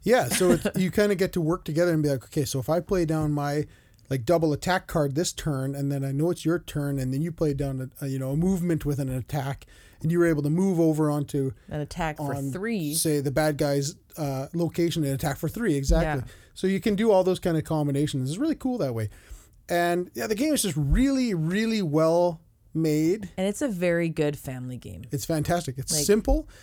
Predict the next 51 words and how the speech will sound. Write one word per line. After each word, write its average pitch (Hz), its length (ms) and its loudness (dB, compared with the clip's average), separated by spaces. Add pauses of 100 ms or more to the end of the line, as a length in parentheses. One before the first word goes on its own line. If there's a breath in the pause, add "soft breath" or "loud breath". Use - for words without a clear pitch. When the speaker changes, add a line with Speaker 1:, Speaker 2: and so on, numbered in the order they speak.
(120)
Speaker 1:
but 160 100 -2
it's - 100 -8
full 180 260 0
of 151 80 -2
strategy 190 600 0
and 165 100 -2
tactics. - 640 -6
Speaker 2:
And 196 280 0
there's, 180 380 0
like, 165 260 -2
the, 147 340 0
there's 151 320 -2
very 160 600 0
little 147 720 0 (280)
text 170 400 -4
on 165 80 -2
the 170 100 -4
cards. 175 360 -2
Like, 156 100 -2
there 143 220 -2
are 131 60 -4
maybe 151 280 0
a 156 80 0
Speaker 1:
It's 123 80 -2
Speaker 2:
couple 139 200 2
cards 170 460 4
in 147 80 4
Speaker 1:
very 143 40 0
Speaker 2:
your - 100 2
Speaker 1:
dumbed - 80 -2
Speaker 2:
deck 196 180 2
Speaker 1:
down. 120 260 -6
Yeah, 151 140 -6
it's 123 120 -8
Speaker 2:
that 185 160 2
Speaker 1:
very, 175 240 6
Speaker 2:
have 156 100 2
Speaker 1:
very 220 140 4
Speaker 2:
text. - 140 -2
Speaker 1:
simplified. 120 600 -4 (100)
Speaker 2:
So 180 540 2
it's, 175 420 -2 (100)
and 180 140 0
it, 180 140 2
and 180 160 2
it, 160 80 0
because 190 320 0
it's 175 160 -2
a 156 40 -2
co-op 202 520 2
game, 147 380 0